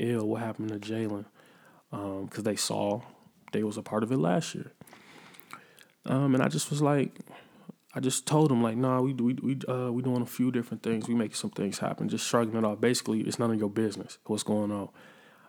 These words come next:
Um, I keep everything, I don't go on social media and blast none of the shit, but none, none, nothing crazy.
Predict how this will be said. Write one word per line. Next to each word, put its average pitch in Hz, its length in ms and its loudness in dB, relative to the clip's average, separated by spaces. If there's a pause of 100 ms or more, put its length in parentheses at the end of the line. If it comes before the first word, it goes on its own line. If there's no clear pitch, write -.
(120)
Um, 104 220 -4
I 104 60 -2
keep 104 220 -2
everything, 107 720 0 (120)
I 117 60 0
don't 123 180 2
go 117 140 2
on 107 140 2
social 107 340 0
media 110 240 0
and 104 100 -4
blast 107 420 -4
none 110 140 -6
of 104 80 -6
the 104 60 -8
shit, - 380 -4
but - 180 -6
none, 151 280 2
none, 165 360 4
nothing 160 260 4
crazy. 139 320 0